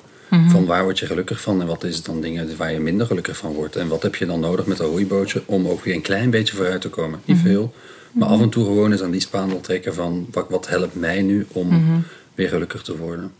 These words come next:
Speaker 1: En het is ook oké om af en toe achteruit te drijven terug.
Speaker 2: Absoluut. Ja, tuurlijk. Je kunt niet alleen maar vooruit.
Speaker 1: Ja.
Speaker 2: En meer nog algemeen gewoon van, eh, ik denk ook dat als we in het ziekenhuis tegen ons hadden gezegd van,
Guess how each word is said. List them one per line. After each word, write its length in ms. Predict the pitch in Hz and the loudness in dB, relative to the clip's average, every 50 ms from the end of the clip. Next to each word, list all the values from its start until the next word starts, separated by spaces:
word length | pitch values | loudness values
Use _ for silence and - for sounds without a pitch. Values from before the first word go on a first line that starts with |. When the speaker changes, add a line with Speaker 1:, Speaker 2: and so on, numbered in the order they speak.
| _ _ - | _ _ 2
Speaker 1:
En 100 | - 214 | 4 6
het 120 | 202 - | 6 6
is 120 | 185 156 156 | 6 4 2
ook 120 | 160 151 | 2 2
oké 240 | - 156 151 - 165 | 0 0 0 0 0
om 160 | 170 180 180 | 2 4 4
af 100 | 175 170 | 4 4
en 100 | 170 170 | 2 2
toe 120 | 170 180 180 | 2 0 -2
achteruit 420 | 170 165 - - 175 165 160 165 | -2 -2 -4 -4 -2 0 0 -2
te 60 | - 175 | -2 -2
drijven 380 | 170 175 165 165 170 170 180 | -2 0 0 0 0 -2 -4
terug. 220 | 170 180 190 190 160 | -6 -4 -2 -2 -2
Speaker 2:
Absoluut. 720 | 151 - - - - - - 92 95 196 190 - - - - - 196 - _ | 0 0 0 0 0 0 -2 -2 -2 -2 -4 -4 -6 -8 -8 -10 -12 -10 _
Ja, 200 | - 82 92 90 | -6 -4 -4 -4
tuurlijk. 540 | - - 104 98 110 104 85 - - - - _ _ | -6 -6 -6 -6 -6 -6 -8 -14 -20 -20 -20 _ _
Je 80 | _ | _
kunt 140 | - 98 - | -6 -4 -2
niet 80 | - 76 | -2 -2
alleen 140 | 76 82 | -2 -2
maar 120 | 95 110 - | -2 -4 -4
vooruit. 520 | 78 80 78 76 78 80 - - - - - _ _ _ _ _ | -4 -4 -6 -6 -6 -8 -10 -12 -14 -16 -18 _ _ _ _ _
Speaker 1:
Ja. 200 | - 214 208 - - - - - - _ _ _ _ _ _ _ _ | -4 -4 -4 -4 -6 -12 -20 -20 -20 _ _ _ _ _ _ _ _
Speaker 2:
En 300 | - - 90 85 85 - - | -14 -10 -8 -8 -8 -8 -8
meer 260 | - 87 87 90 92 | -6 -4 -2 0 0
nog 140 | 90 90 82 | 0 0 -2
algemeen 500 | 90 85 82 82 82 73 78 87 98 104 | 0 -2 -2 0 -2 -2 0 0 0 0
gewoon 300 | 107 95 98 98 98 92 | 0 0 0 0 0 0
van, 280 | - 95 90 90 85 - - - - - - - - - - - | -2 -2 -2 -2 -4 -4 -6 -8 -10 -10 -12 -16 -20 -20 -18 -12
eh, 120 | - - 87 85 82 82 82 80 85 | -10 -8 -6 -6 -6 -6 -6 -6 -6
ik 60 | 87 85 | -4 -2
denk 180 | 98 92 - | -2 0 2
ook 140 | 90 98 101 | 2 2 2
dat 160 | 117 107 - | 2 2 2
als 140 | 110 98 92 | 0 -4 -2
we 160 | 95 98 95 92 | 0 0 0 0
in 60 | - 104 | 0 -2
het 80 | 95 - | -2 -2
ziekenhuis 400 | - 104 - 123 117 113 113 - | -2 -2 0 0 0 0 0 0
tegen 160 | - 117 110 | 0 0 0
ons 100 | 107 104 | 0 0
hadden 180 | 110 107 107 | -2 -2 -2
gezegd 320 | 107 104 95 101 110 107 - | -2 -2 -2 -2 -2 -2 -4
van, 280 | - 107 98 95 95 | -4 -2 -2 -2 -2